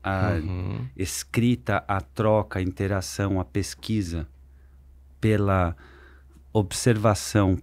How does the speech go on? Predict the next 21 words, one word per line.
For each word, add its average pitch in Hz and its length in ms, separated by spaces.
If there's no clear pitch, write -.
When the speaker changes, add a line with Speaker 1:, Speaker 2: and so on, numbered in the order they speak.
Speaker 1:
passiva 104 880
é 110 120
bom. 98 280
Eu 110 140
vou 123 100
te - 160
dar 123 120
só - 200
um 143 140
dado 107 240
pra 98 140
você 95 200
ter 104 140
uma 98 140
ideia. 87 260
Existem 131 360
dois 139 220
tipos 131 260
de 120 80
atenção, 110 480
tá? 98 280